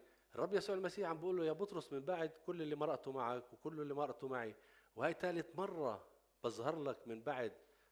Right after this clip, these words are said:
ما قمت من بين الأموات، بطل عندك يعني، بطل عندك، آه، سبب، بطل عندك عذر إنه ما تحبنيش أجابي وأكتر من هؤلاء، لأنك أنت كنت طالب أو أنت كنت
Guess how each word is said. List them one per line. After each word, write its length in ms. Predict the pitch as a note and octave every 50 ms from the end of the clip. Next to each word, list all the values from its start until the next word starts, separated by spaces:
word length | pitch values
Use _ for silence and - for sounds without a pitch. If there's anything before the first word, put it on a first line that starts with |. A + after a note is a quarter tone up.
| _ _ _
ما 100 | A#2 A#2
قمت 360 | - D#3+ F3 G3 D3+ - -
من 140 | C#3 C3 B2
بين 180 | C#3 D3 C#3+ C#3
الأموات، 600 | C#3 C3 B2 B2 C#3 C#3+ C3+ B2+ B2+ - - -
بطل 280 | F#3 - - G#3 F#3
عندك 360 | F#3+ G#3 G3+ F3 E3+ D3 -
يعني، 400 | D#3+ C#3+ C#3+ C#3 C3+ C3 C3 B2+ - - - - - - - - - - - - _ -
بطل 280 | - G3 - G#3 F#3+
عندك، 460 | F3+ G3+ G3+ F3+ F3+ E3+ E3+ - -
آه، 360 | D3+ D3 C#3+ C#3 C3 C#3+ - - - - - - -
سبب، 420 | - - - G#3 F3+ C#3 A#2 - -
بطل 280 | C#3+ - - F3 E3
عندك 300 | E3+ F3 E3 E3 D#3 -
عذر 500 | C#3 F3+ G#3+ D#3+ E3+ E3 D#3+ E3 E3 - - - - - - _ _ _ _ _ _ -
إنه 600 | D3 D3+ C#3+ D3 D3 C#3+ C#3 C#3+ C#3 C#3 C3+ - - -
ما 80 | B2 C3
تحبنيش 760 | - - - C#3+ C3+ B2+ C#3 F3+ F#3 F3 D#3+ C#3 - - - -
أجابي 520 | E3 E3+ D#3+ D3+ C#3 - C#3+ C#3 D3 D3 - - - _ _ _ _ _ _ _ -
وأكتر 380 | C3 E3 F3+ - - F#3+ F3
من 120 | E3+ D#3+ D#3
هؤلاء، 360 | E3 D#3+ E3+ F#3 G3+ F3+ E3
لأنك 360 | D3+ D3+ D#3+ E3+ D#3 - -
أنت 240 | G3+ G#3+ - - E3+
كنت 380 | - - F#3+ F#3 F3+ - -
طالب 400 | - G3 G3 E3+ C3+ A2+ F#2+ F2+
أو 160 | A#2+ B2 C#3 F#3
أنت 200 | G3 F#3+ - D3
كنت 320 | - - F3+ F3 E3